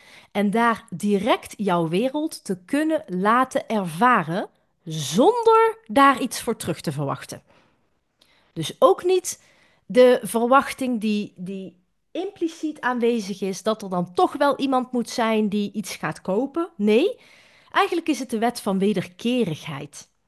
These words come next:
Geven zonder iets terug te verwachten. Dat bepaalt je invloed. En hoe meer je geeft,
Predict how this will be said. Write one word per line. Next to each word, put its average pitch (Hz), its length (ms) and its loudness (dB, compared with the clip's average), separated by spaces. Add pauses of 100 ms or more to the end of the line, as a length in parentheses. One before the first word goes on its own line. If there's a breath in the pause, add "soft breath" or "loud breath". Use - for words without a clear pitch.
(520)
Geven 277 720 0
zonder 208 640 -2
iets - 340 -10
terug - 280 -10
te 156 120 -12
verwachten. 139 580 -12
Dat 262 280 0
bepaalt 214 440 -2
je - 80 -8
invloed. 156 440 -8
En 165 140 -6
hoe 160 160 -4
meer 247 520 2
je 220 80 0
geeft, 269 500 -4